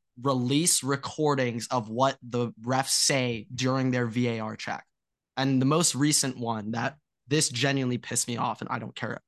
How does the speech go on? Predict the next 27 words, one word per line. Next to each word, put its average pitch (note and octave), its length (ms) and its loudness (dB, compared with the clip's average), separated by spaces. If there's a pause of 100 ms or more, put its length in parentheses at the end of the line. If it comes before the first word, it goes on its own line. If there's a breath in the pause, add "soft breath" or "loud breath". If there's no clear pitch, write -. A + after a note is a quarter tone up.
(220)
I, A2+ 200 -6 (580)
at C3 140 -2
the C3 80 0
end A#2+ 80 0
of A#2 40 -2
the A#2 60 0
day, A2+ 100 -2
don't A2+ 220 -6
care A#2+ 120 -4
about A2+ 220 -4
English - 240 -8
soccer - 280 -4
at - 100 -12
all. - 180 -12 (500 soft breath)
But C3 240 -2
Man D3 440 2
U B2+ 240 4
got A#2 320 0
absolutely B2+ 460 0
hosed. G#2+ 720 0 (200)
They B2+ 80 2
had C3 160 2
a, - 500 -4
a A#2+ 200 4
goal C#3 300 2
called C#3+ 340 -2
back, A#2 340 -2